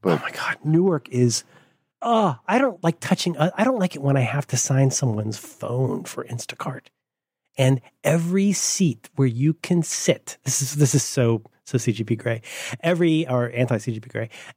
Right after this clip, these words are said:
Speaker 2: every single place you can sit in this giant Uber food court in the worst airport in America,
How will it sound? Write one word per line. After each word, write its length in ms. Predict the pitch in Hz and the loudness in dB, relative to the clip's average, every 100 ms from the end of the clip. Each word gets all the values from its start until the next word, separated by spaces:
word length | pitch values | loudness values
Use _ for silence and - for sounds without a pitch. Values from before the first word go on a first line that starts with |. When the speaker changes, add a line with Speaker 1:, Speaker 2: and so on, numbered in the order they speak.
| _ | _
Speaker 2:
every 360 | - 180 175 196 | -2 0 0 -2
single 220 | - 185 | 0 2
place 160 | 180 160 | 2 2
you 60 | |
can 100 | 143 | 0
sit 200 | - 117 - | 0 0 2
in 80 | |
this 120 | 123 110 | 0 0
giant 380 | 139 135 131 - | 0 2 0 0
Uber 220 | 131 123 | 0 0
food 260 | - 127 | 0 0
court 300 | 117 120 110 - | 0 -2 0 0
in 120 | 113 | 2
the 80 | 113 | 2
worst 440 | 120 202 208 - | 2 4 2 2
airport 360 | 208 - 208 175 | -2 2 0 2
in 100 | 175 | 2
America, 480 | 170 127 113 107 | 2 2 0 -4